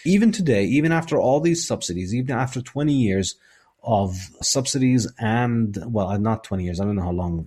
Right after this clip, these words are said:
Tesla's been around, and it's less than twenty, I think maybe fifteen or twelve, something like that. Tons of subsidies, renewable energy credits, so on, all of that stuff. And still, they can't manage to turn a profit without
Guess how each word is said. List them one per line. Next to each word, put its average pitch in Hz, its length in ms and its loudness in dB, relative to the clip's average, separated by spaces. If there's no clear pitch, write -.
Tesla's 85 340 -4
been 85 140 -2
around, 85 400 0
and 87 200 0
it's - 200 -2
less 95 140 2
than 92 120 -2
twenty, 82 240 -2
I - 20 -4
think 76 160 -8
maybe 85 220 0
fifteen 92 420 -2
or 82 60 0
twelve, 87 260 -2
something 92 240 -8
like 87 100 -8
that. 98 260 -4
Tons 180 200 4
of 180 100 2
subsidies, 135 720 2
renewable 139 480 2
energy 139 280 0
credits, 123 520 0
so 127 280 2
on, 117 240 2
all 120 320 -2
of 135 80 2
that 127 140 0
stuff. 101 380 -2
And 95 200 -2
still, 127 400 2
they 107 160 -2
can't 113 300 -2
manage 98 420 -2
to - 140 -10
turn 101 260 -4
a 87 60 -2
profit 85 520 -4
without 85 680 -4